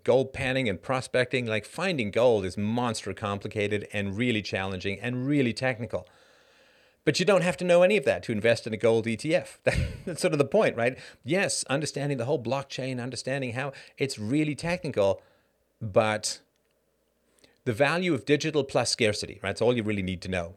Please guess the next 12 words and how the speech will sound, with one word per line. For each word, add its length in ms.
about 260
Bitcoin, 460
is 80
that 160
digital 380
generally 420
means 360
that 200
each 180
copy 360
is 100
worthless 600